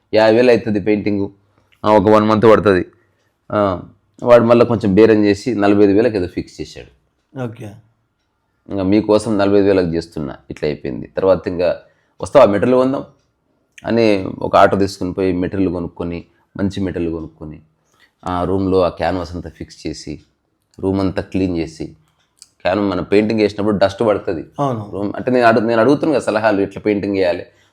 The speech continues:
Speaker 1: So అతను నాకు టీచ్
Speaker 2: టీచ్
Speaker 1: చేస్తున్నాడు
Speaker 2: చేస్తున్నాడు.
Speaker 1: almost.
Speaker 2: ఓకే.
Speaker 1: So నేను నిజంగా అంత శ్రద్ధగా అవన్నీ క్లీన్ చేయ మొత్తం.
Speaker 2: మ్మ్.
Speaker 1: తర్వాత మంచిగా నాప్కిన్స్, గీప్కిన్స్ దగ్గర పెట్టుకోవాలి,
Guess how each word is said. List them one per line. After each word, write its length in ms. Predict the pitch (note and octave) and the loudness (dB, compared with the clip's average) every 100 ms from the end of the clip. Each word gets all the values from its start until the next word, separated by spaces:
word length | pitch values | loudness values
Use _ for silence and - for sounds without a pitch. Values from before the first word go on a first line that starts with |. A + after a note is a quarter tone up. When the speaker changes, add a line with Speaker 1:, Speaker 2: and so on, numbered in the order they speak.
| - | -2
Speaker 1:
So 60 | E3+ | 0
అతను 200 | F#3 F3+ | 2 2
నాకు 220 | D#3 - | 0 0
టీచ్ 140 | F3 | 0
Speaker 2:
టీచ్ 100 | D3+ | 2
Speaker 1:
చేస్తున్నాడు 380 | D3 A#2+ G#2 G2+ | 2 2 4 4
Speaker 2:
చేస్తున్నాడు. 380 | - F#2 F2 G#2+ | 4 0 -6 -8
Speaker 1:
almost. 180 | B2+ A#2 | -8 -8
Speaker 2:
ఓకే. 240 | A2+ F#2+ A2 _ - | -10 -14 -16 _ 2
Speaker 1:
So 60 | |
నేను 140 | D#3+ D#3 | 4 6
నిజంగా 240 | D3 E3+ | 6 6
అంత 140 | D3+ C3+ | 6 2
శ్రద్ధగా 340 | C#3 B2+ B2 | 2 6 8
అవన్నీ 200 | A#2 B2+ | 6 4
క్లీన్ 240 | - C#3+ | 2 2
చేయ 80 | B2+ | 4
మొత్తం. 300 | A#2 F#2+ E2+ - _ - | 0 -2 -6 -8 _ -14
Speaker 2:
మ్మ్. 200 | B2+ A#2+ G2 - _ - | -10 -10 -12 -18 _ 0
Speaker 1:
తర్వాత 200 | G#2+ A2 | 4 4
మంచిగా 300 | G#2 G2+ G2+ | 4 2 2
నాప్కిన్స్, 460 | G2+ G2+ A#2+ G2+ | 2 2 0 -2
గీప్కిన్స్ 380 | F2+ G2+ - G2+ | -2 -4 -6 -2
దగ్గర 240 | E2 G2+ | 0 2
పెట్టుకోవాలి, 440 | G2 - - F2 | 2 2 0 0